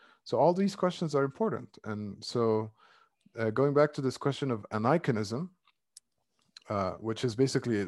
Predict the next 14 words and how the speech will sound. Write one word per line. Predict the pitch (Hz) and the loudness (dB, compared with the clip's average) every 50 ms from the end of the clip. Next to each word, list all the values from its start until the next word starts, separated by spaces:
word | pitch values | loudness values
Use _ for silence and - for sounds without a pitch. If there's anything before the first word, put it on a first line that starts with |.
| - 104 | -4 -4
word | 107 110 117 117 98 | -2 0 0 0 0
that | 107 95 | -2 -4
means | 101 104 107 107 110 - - - - _ - - - - 110 | -2 -4 -4 -4 -6 -6 -8 -10 -12 _ -20 -20 -14 -8 -4
being | 117 117 120 113 | -2 -2 -2 -2
against | 87 107 104 107 113 110 107 - - | -4 -4 -2 -2 -4 -4 -4 -8 -8
icons. | - 98 101 101 _ - - 92 - 87 - - - - _ _ _ _ _ _ _ _ _ _ _ _ _ _ _ _ _ _ _ _ _ _ _ _ _ _ _ _ - | -6 -6 -6 -8 _ -10 -8 -8 -10 -10 -16 -18 -20 -20 _ _ _ _ _ _ _ _ _ _ _ _ _ _ _ _ _ _ _ _ _ _ _ _ _ _ _ _ -14
So | - - 120 | -8 -4 -2
this | 107 117 120 | -2 -2 -2
is | - | 0
something | - 143 135 139 139 131 | 0 0 2 2 2 2
you | 120 113 | 0 -2
find | 107 - 131 131 127 117 | 0 0 2 2 2 2
in | 113 110 | 0 0
the | 104 101 | -2 -2